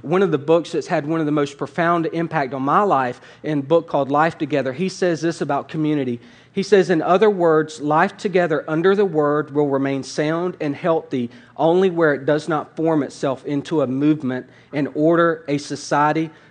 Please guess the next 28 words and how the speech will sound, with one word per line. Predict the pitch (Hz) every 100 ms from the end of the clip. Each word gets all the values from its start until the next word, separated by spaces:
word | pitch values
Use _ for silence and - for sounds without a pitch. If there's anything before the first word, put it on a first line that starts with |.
| -
but | 143
whether, | 139 160 165 151 - -
where | - 151 143 165 156
it | 151 160 101
understands | 160 185 185 - 180 180
itself | 156 139 - 185 143 139
as | 151 127
being | 127 156 156 -
a | 139
part | 135 - 160 156
of | 147 123
the | 127
one | 127 147 170
holy | - 160 147 135
universal | 123 147 147 139 139 - 135
Christian | - 151 143 143 131
church, | - 143 117 - - - - _ _
where | 139 156
it | 131
shares | - 180 170 143 -
actively | 151 170 - 202 175 190 196 -
and | 147 143
passively | 170 170 170 165 127 123 127 120 - _
in | 135 131
the |
sufferings | 127 - 165 165 180 180 170
and | - 135
struggles | 131 - 165 165 143 135 127